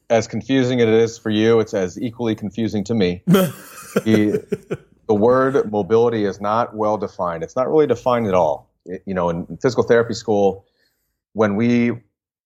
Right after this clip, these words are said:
Speaker 1: used the word mobility, it was regarding, like, patient in, patients in hospitals, whether they can walk,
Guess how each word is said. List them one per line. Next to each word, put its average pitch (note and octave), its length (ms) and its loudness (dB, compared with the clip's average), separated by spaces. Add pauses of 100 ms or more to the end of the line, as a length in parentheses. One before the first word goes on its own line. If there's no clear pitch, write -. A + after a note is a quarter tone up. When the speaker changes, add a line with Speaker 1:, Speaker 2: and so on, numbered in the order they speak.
(140)
Speaker 1:
used A#2 460 2
the G2+ 240 0
word G#2+ 260 4
mobility, G2 560 2
it F#2 120 -4
was F2 320 -2
regarding, F#2 680 0
like, E2 240 -4
patient F#2+ 560 -4 (920)
in, F#2+ 300 -2
patients G2 340 -2
in F#2 80 -4
hospitals, G#2 800 0 (140)
whether G#2+ 280 0
they G2 120 2
can E2 180 -10
walk, A2 540 0